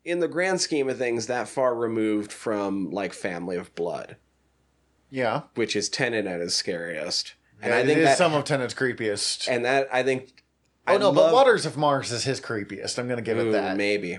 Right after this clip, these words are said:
Speaker 2: Which is
Speaker 1: Yeah.
Speaker 2: real close to this one, too.
Speaker 1: But I think it helps that we've been having this build-up all this time,
Speaker 2: Mm-hmm.
Speaker 1: and we get up to this moment where the Doctor is then turning it around and telling someone else, "Hey,
Speaker 2: Run.
Speaker 1: run."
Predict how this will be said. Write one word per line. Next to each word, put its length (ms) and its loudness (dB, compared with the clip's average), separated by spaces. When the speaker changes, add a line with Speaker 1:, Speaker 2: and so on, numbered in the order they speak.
Speaker 2:
Which 220 2
is 100 4
Speaker 1:
Yeah. 80 -8
Speaker 2:
real 240 6
close 380 0
to 100 -4
this 240 -4
one, 140 -6
too. 340 -6
Speaker 1:
But 120 2
I 120 4
think 180 2
it 100 2
helps 360 0
that 160 -2
we've 200 -6
been 160 -2
having 520 -2
this 200 -2
build-up 520 0
all 180 0
this 240 -2
time, 400 0
Speaker 2:
Mm-hmm. 100 -4
Speaker 1:
and 180 -2
we 100 0
get 220 2
up 160 -2
to 100 -14
this 220 -2
moment 480 -2
where 500 -4
the 160 -6
Doctor 680 0
is 280 -2
then 200 -2
turning 340 -2
it 80 -4
around 480 -2
and 100 -6
telling 260 -8
someone 280 -4
else, 240 -4
"Hey, 300 -6
Speaker 2:
Run. 260 -6
Speaker 1:
run." 300 -6